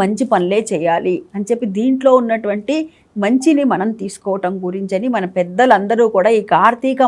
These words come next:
మహాత్మ్యము అనేటటువంటి పేరుతో మనకి ఈ ముప్పై రోజులు కూడాను ఒక్కొక్క రోజు గురించి ఒక్కొక్కటి ఇవ్వటం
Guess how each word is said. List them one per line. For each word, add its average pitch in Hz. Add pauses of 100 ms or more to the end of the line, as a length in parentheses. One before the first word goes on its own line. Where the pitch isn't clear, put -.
మహాత్మ్యము 196
అనేటటువంటి 196
పేరుతో 190 (400)
మనకి 214
ఈ -
ముప్పై 185
రోజులు 220 (140)
కూడాను 190
ఒక్కొక్క 220
రోజు 208
గురించి 190
ఒక్కొక్కటి 214 (340)
ఇవ్వటం 202